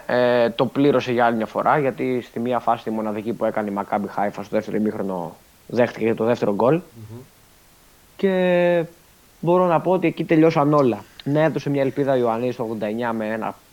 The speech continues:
Speaker 1: περίεργο γκολ, ας το πούμε, γιατί δεν είναι ακριβώς κεφαλιά.
Speaker 2: Μμμ.
Speaker 1: Και για πέντε-έξι λεπτά η Λεωφόρος έβραζε προσπαθώντας να οθήσει την ομάδα σε δεύτερο γκολ. Κάτι τέτοιο δεν έγινε και δεν θεωρούσα ότι θα γίνει κιόλας, γιατί όταν το δύο μηδέν,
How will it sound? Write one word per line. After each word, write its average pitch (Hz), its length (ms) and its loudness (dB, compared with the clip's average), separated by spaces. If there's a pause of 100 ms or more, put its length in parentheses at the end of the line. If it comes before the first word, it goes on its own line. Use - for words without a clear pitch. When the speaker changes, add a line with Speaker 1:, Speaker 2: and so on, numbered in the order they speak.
(140)
Speaker 1:
περίεργο 120 540 0
γκολ, 107 180 -2
ας 104 100 -8
το 101 80 -12
πούμε, 110 220 -4
γιατί 107 160 -2
δεν 120 160 -2
είναι 117 100 -4
ακριβώς 107 280 -6
κεφαλιά. 104 560 -4 (220)
Speaker 2:
Μμμ. 117 220 -20 (640)
Speaker 1:
Και 127 100 -2
για 117 140 2
πέντε-έξι 127 440 2
λεπτά 131 260 2
η 127 60 4
Λεωφόρος 120 440 0
έβραζε 117 380 0
προσπαθώντας 110 520 -6
να 101 440 -2
οθήσει 110 500 -2
την 107 140 -6
ομάδα 107 240 2
σε - 60 -6
δεύτερο 101 260 -4
γκολ. 135 240 2
Κάτι 127 200 0
τέτοιο 117 200 0
δεν 107 200 0
έγινε 123 300 -2
και 127 140 -4
δεν 123 280 0
θεωρούσα 117 360 -4
ότι 107 100 -6
θα 107 80 -2
γίνει 113 240 0
κιόλας, 104 360 -2
γιατί 110 220 -4
όταν 113 200 2
το 107 120 -4
δύο 110 160 2
μηδέν, 107 400 0